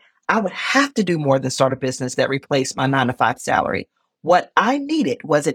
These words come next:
empire that would generate wealth. I am on a mission to help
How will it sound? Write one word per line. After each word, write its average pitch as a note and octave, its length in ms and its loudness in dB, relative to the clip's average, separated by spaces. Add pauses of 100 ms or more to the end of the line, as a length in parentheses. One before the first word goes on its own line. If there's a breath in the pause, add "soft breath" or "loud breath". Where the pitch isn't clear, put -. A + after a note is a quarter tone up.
(160)
empire A#3 640 0
that C3 240 -2
would C#3+ 180 -4
generate F3+ 540 2 (220)
wealth. C3 260 -2 (600)
I G3+ 180 4
am A#3 140 4
on E3+ 140 2
a D#3 60 2
mission F#3 440 2
to - 80 -2
help D3+ 260 -2